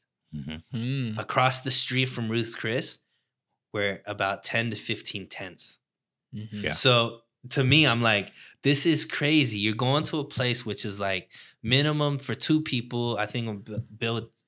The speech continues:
Speaker 3: tip and everything was, like, two hundred fifty dollars." Right? So two hundred and fifty dollars across the street is homelessness.
Speaker 2: Mm-hmm.
Speaker 1: Mm-hmm.
Speaker 3: That is incredible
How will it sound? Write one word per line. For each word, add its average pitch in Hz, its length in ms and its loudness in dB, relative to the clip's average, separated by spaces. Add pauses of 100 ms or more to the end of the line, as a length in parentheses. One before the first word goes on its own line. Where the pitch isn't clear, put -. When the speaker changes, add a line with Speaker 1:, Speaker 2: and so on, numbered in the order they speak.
(120)
Speaker 3:
tip 120 240 -2
and 120 100 0
everything 107 240 -4
was, 92 100 -8
like, 95 140 -8
two - 120 -4
hundred 127 180 0
fifty 127 240 -8
dollars." 90 460 -8 (460)
Right? 123 220 2
So 123 120 0
two - 220 0
hundred 160 220 4
and 143 80 2
fifty 135 300 -2
dollars 110 480 2 (220)
across 127 460 0
the 127 80 -2
street 113 460 2 (200)
is 101 160 -2
homelessness. 101 880 -6 (100)
Speaker 2:
Mm-hmm. 113 240 -6
Speaker 1:
Mm-hmm. 76 300 -6 (1900)
Speaker 3:
That 127 520 4
is 123 220 6
incredible 120 840 2